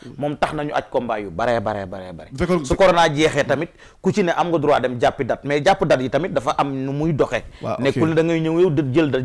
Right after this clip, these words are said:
Speaker 1: date bi la neex.
Speaker 2: Waaw, ok, ok,
Speaker 1: Xam nga
Speaker 2: ok.
Speaker 1: C N G tamit ay règle la, ay këyit la luñ fa teg la, ku ne dafa am luñ lay, luñ lay jox. Ci ni ko yoon santaane pour man.
Speaker 2: Waaw, ok, ok.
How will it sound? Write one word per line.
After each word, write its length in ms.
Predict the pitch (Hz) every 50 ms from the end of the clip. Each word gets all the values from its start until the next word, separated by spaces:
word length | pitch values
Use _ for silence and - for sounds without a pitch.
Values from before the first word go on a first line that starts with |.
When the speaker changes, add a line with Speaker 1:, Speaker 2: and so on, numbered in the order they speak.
| 113 127
Speaker 1:
date 220 | 120 113 131 117 113
bi 60 | 127 151
la 80 | 185
neex. 120 | 202 156 120
Speaker 2:
Waaw, 160 | 104 - -
ok, 120 | 127 - - 113 - -
ok, 100 | - - 117 104 85
Speaker 1:
Xam 120 | - 113
nga 80 | 123 147
Speaker 2:
ok. 40 | -
Speaker 1:
C 80 | 196
N 80 | 208 208
G 120 | 202 202
tamit 220 | 190 185 180 196 - - -
ay 200 | 160 170 175 180
règle 400 | 151 160 151 139 135 127 131 131
la, 140 | 143 175 - - - - - -
ay 140 | 151 160 151
këyit 320 | - - 170 156 139 131
la 120 | 131 143 143
luñ 160 | 143 143 139
fa 100 | - 131
teg 200 | - - 131 - 113
la, 80 | 95 90
ku 160 | - - 165
ne 100 | 175 160
dafa 220 | 131 131 - 143 -
am 200 | 143 139 135 135
luñ 140 | 143 143 135
lay, 160 | 135 127 135
luñ 180 | 131 135 139 143
lay 180 | 135 135 131 117
jox. 140 | 110 - - - - - - 131 135
Ci 120 | - 185
ni 100 | 170 175
ko 120 | 170 165 143
yoon 180 | 139 143 156
santaane 420 | - 131 120 110 113 110 110 110 107
pour 160 | - 117 107
man. 120 | 104 98 117
Speaker 2:
Waaw, 180 | 113 110 -
ok, 160 | 131 - - 110 101 85 - - -
ok. 180 | - - -